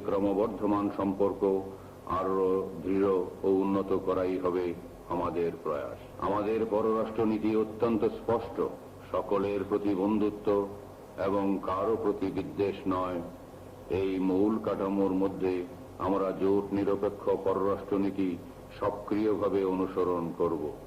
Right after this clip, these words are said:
আন্তর্জাতিক রাজনীতি বা ভূমণ্ডলীয় সমরনীতিতে আমাদের কোনো ভূমিকা পালনের অবকাশ নাই। সমস্যা সংকুল আমাদের দেশ। ক্ষুধা, ব্যাধি,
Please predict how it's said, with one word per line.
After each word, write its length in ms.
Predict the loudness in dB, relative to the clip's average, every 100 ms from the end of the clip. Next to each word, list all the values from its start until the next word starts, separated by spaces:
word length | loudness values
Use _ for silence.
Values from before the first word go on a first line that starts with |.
| -8
আন্তর্জাতিক 800 | -4 -2 0 2 2 0 -2 0
রাজনীতি 720 | 0 0 0 0 0 0 -2 -6 -16 -18 -18 -18 -4
বা 100 | -2
ভূমণ্ডলীয় 880 | 0 2 2 2 2 2 2 2 2 0
সমরনীতিতে 920 | 0 2 2 2 0 0 0 0 0 -4 -12 -16 -12 -6
আমাদের 460 | -2 -2 0 0 -2 0
কোনো 320 | 2 2 0 0
ভূমিকা 400 | 0 0 0 2
পালনের 500 | 2 0 0 -2 -4 -6 -2
অবকাশ 680 | -2 -2 -2 -2 -4 -6
নাই। 180 | -6 -6 -8 -12 -14 -2
সমস্যা 460 | 0 2 0 0 0
সংকুল 460 | 0 0 4 4 4
আমাদের 540 | 2 2 2 2 2
দেশ। 300 | 0 0 -2 -6 -10 -14 -14 -14 -14 -14 -14 -14 -14 -4
ক্ষুধা, 520 | 0 2 2 0 -2 -6 -10 -8 -4
ব্যাধি, 560 | 0 0 2 0 0